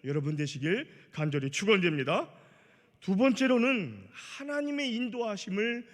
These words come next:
믿-, 믿으시기 바랍니다. 다시 한번 저를 따라 보겠습니다. 하나님의 인도하심. 하나님의 인도하심.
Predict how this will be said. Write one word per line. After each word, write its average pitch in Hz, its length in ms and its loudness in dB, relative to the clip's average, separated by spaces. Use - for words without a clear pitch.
믿-, 160 300 -6
믿으시기 156 560 0
바랍니다. 117 460 -12
다시 170 220 -4
한번 190 200 0
저를 175 240 -4
따라 180 220 -6
보겠습니다. 147 540 -8
하나님의 220 640 4
인도하심. 175 760 0
하나님의 254 640 6
인도하심. 180 1000 2